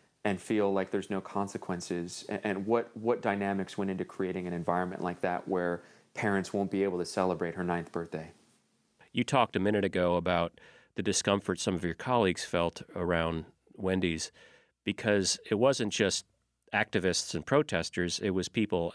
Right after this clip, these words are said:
Speaker 2: actively, sort of openly brandishing weapons, right?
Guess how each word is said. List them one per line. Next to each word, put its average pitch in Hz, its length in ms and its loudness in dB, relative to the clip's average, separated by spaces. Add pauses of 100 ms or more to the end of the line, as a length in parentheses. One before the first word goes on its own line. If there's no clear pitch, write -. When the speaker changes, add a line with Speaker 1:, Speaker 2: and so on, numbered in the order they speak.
Speaker 2:
actively, 87 560 0
sort 87 240 -2
of 80 100 -4
openly 85 640 0 (360)
brandishing 90 460 0
weapons, 113 420 0
right? 131 240 -4